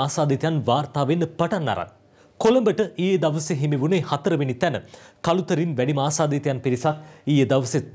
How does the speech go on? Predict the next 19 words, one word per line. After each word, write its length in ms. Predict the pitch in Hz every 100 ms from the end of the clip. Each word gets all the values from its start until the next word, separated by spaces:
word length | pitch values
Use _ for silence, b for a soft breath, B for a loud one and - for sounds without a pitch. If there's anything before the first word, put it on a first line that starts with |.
| 110
වාර්තා 380 | 143 190 226 160
වෙනවා. 220 | 120 92 - _ 175
හැබැයි 300 | 165 151 196 B B B 92 92
මේ 180 | 131 175 156
විදිහට 380 | 175 160 156 160
ආසාදිතයන් 580 | 127 - 151 139 151 131 107 117
වාර්තා 400 | 135 135 - 123
වෙන 160 | 123 123
එක 120 | 139 101 123
වළක්ව 400 | 156 180 - 156
ගන්න 200 | 143 170 240 B B B 196
ඒ 40 | 185 151
අවශ්‍ය 300 | 190 - 214 -
පියවර 300 | 175 185 170 113
ගන්න 260 | 143 226 240
එක 120 | - 135
තියෙන්නේ 320 | 120 110 120 - 127
අපේ 180 | 143 117
අතේමයි. 300 | - 101 82